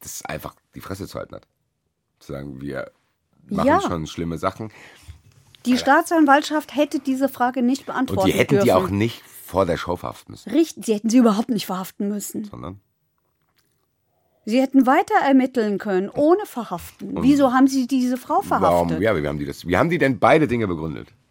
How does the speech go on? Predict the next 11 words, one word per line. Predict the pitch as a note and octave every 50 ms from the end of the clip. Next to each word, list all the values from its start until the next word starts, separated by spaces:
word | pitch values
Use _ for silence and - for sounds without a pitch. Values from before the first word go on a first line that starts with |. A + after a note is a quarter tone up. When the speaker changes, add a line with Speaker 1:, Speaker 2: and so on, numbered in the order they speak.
| _ _ _ _ _ _
Speaker 2:
Na, | - A#3 A#3+ - -
mit | C4 B3 C4 B3+ C4+
der | B3
Wiederholungsgefahr. | B3+ C4 C4 B3 A#3+ D#4+ E4+ D4 F#3+ F3+ - - F#3 - - - E2+ - - - _
Speaker 1:
Ja, | - - D#2 - - _ _ _ _
die | - G#2 G#2+
haben | C3 E3
diese | D3 F3 D3+ D3
Wiederholungsgefahr | D3+ D3 C#3 D#3+ D#3+ D#3 - - - A#2+ B2+ C3 A2
dafür | A2+ A2+ G#2+ B2+ A#2
benutzt. | F#2+ G2+ F#2 E2+ D2+ - - -